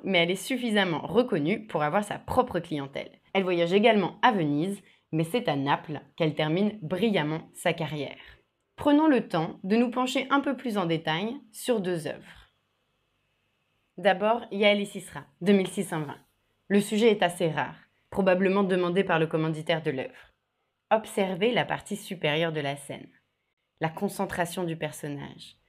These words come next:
la douceur des modelés de son visage, rendue par un usage savant du clair-obscur,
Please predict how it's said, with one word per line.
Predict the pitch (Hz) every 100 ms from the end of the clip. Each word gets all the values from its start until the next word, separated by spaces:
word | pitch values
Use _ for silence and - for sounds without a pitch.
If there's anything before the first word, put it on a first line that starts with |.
| _ _
la | 170
douceur | 175 170 226 - 220
des | 185 165
modelés | 170 175 180
de | 185
son | - 160
visage, | 147 147 - - - - -
rendue | 156 175 180
par | 175 156
un |
usage | 156 156 165 170
savant | 175 165
du | 165
clair-obscur, | 143 151 139 - - 190 202